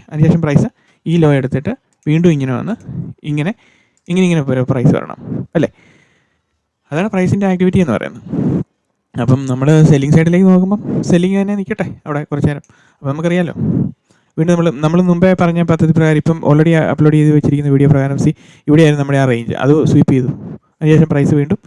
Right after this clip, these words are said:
ഇത് വരുവാണ്. സെ-, സെക്കൻഡ് സൈക്ലിക്കൽ മൂവ് താഴോട്ട് വരാനുള്ള ചാൻസ് കൂടുതലാണ്. അപ്പം അതാണ് ഇതിനകത്തെ കാര്യം. അപ്പോൾ ഇവിടെ ഒരു സെൽ ഓഫ്, see ഭാരതിക്കകത്ത് സെല്ലിംഗ് സൈഡ് ട്രിഗർ ചെയ്തു, പതുക്കെ വരുന്നുണ്ട്.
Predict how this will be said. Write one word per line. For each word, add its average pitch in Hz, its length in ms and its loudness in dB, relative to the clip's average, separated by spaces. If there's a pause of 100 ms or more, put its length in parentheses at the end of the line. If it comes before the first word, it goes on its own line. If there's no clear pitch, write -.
(340)
ഇത് 160 140 6
വരുവാണ്. 117 260 0 (120)
സെ-, - 120 2 (100)
സെക്കൻഡ് 160 280 -4
സൈക്ലിക്കൽ 143 420 -6
മൂവ് 147 200 -2 (440)
താഴോട്ട് 156 280 6
വരാനുള്ള 127 320 0
ചാൻസ് 127 280 -4
കൂടുതലാണ്. - 400 -2 (640)
അപ്പം 165 160 0 (420)
അതാണ് 170 240 4
ഇതിനകത്തെ 147 240 0 (360)
കാര്യം. - 240 0 (1160)
അപ്പോൾ 156 140 -6
ഇവിടെ 160 260 2
ഒരു 175 120 6 (180)
സെൽ 151 160 4
ഓഫ്, 147 220 6
see 151 160 4
ഭാരതിക്കകത്ത് 147 500 4 (100)
സെല്ലിംഗ് 139 240 2
സൈഡ് 143 200 4 (180)
ട്രിഗർ 127 240 2
ചെയ്തു, 87 160 -2 (180)
പതുക്കെ 135 300 2
വരുന്നുണ്ട്. 135 340 0